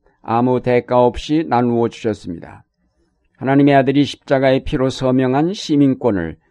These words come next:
우리가 지금 손에 받아들었습니다. 이제부터는 하나님의 돌보심 안에 우리가 있게 되었습니다. 지금은 우리가 이 땅에 살면서 하늘나라 시민권을 받아 이중 국적자가 되었지만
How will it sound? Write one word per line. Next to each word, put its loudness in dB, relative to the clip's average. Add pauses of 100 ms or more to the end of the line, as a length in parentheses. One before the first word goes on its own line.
(220)
우리가 -2
지금 -6
손에 -2
받아들었습니다. -6 (840)
이제부터는 2
하나님의 2
돌보심 -2
안에 0
우리가 -2
있게 -4
되었습니다. -8 (1040)
지금은 4
우리가 6
이 4
땅에 4
살면서 2
하늘나라 0
시민권을 0
받아 2
이중 0
국적자가 -2
되었지만 -4